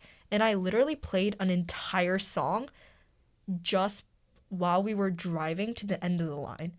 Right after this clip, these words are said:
So that's, like, what, a song is three minutes? It was three minutes of driving just to get to the end of the line, to get in line for testing.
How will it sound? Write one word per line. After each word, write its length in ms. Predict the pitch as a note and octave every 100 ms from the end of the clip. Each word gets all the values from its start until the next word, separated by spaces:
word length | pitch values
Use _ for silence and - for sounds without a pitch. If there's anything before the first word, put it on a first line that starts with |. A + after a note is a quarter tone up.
| _ _ _
So 140 | B3+
that's, 180 | A#3 A3
like, 160 | C4 B3
what, 180 | F3+ -
a 60 |
song 300 | - - G#3
is 160 | G3 -
three 460 | - - F3 F#3+
minutes? 460 | G3+ E3 F3+ B3+ - - - _ _
It 60 | A#3
was 220 | A3 A3
three 540 | - - G3 F#3 A#3
minutes 500 | C4 F#3+ D#3 G#3 A#3
of 240 | - F#3 E3+
driving 540 | F#3+ E3 D#3+ G3 G#3+
just 260 | G3+ F3+ -
to 60 |
get 180 | G3+ E3
to 80 | -
the 140 | G3 -
end 160 | F3+
of 60 | F#3+
the 100 | F3+
line, 420 | D#3 G2 E3 A#3+ - _ _ _ _ _ _
to 100 | G3+
get 320 | G3+ A3+ - _
in 200 | A3 C#4+ A3+
line 260 | D#3+ D#3+
for 160 | F3+ E3
testing. 520 | - F3+ - - F#3